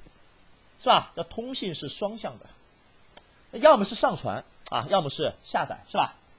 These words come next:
好，叫上传或者下载数，数据。所以这就，但是如果半双工的话，就是只，只能上传或者只能下载在同一个时间，明白了吧？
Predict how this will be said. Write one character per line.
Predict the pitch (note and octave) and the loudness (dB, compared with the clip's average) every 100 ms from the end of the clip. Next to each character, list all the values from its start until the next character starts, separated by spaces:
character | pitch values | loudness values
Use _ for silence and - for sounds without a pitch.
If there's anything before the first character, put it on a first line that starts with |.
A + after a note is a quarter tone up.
| - - | -16 -8
好， | A2+ | -6
叫 | D3 | -6
上 | D3 F#3+ | -4 -4
传 | D#3 C#3 | -4 -6
或 | C#3 | -6
者 | |
下 | - C#3+ | -6 -6
载 | - | -8
数， | - _ - | -20 _ -20
数 | G2+ | -20
据。 | - - _ _ - | -20 -20 _ _ -4
所 | F#3+ | -4
以 | |
这 | D3+ D#3+ | -2 -4
就， | - - - - | -6 -12 -12 4
但 | C4+ | 4
是 | A3+ | 4
如 | G3 | 2
果 | B3 | 2
半 | - D#4+ D4 | 6 6 6
双 | A#3 B3+ | 4 -2
工 | C4 | -2
的 | A3+ | -2
话， | D3+ | -2
就 | D3 | -2
是 | C#3 - - | -8 -12 -12
只， | - F3 D3+ - | -8 -6 -8 -10
只 | - G3+ F3+ | -4 -2 0
能 | D3+ F3 A#3+ | 0 0 0
上 | - A#3+ D#3+ | 6 6 6
传 | - A#2+ | -4 -4
或 | - F#3 | -4 -4
者 | B2+ | -4
只 | - A2+ G2 | -6 -14 -10
能 | A2+ F#3 | -8 -4
下 | - E3+ | 2 2
载 | B2+ E2+ F2+ | 2 -4 -4
在 | C#3 | -4
同 | - - - | -6 -14 -14
一 | - | -12
个 | B2+ | -12
时 | - | -12
间， | - - - - - - - _ _ - | -14 -16 -18 -20 -20 -20 -20 _ _ -16
明 | C3+ | -6
白 | D#3 | -4
了 | C#3+ | -4
吧？ | B2 | -6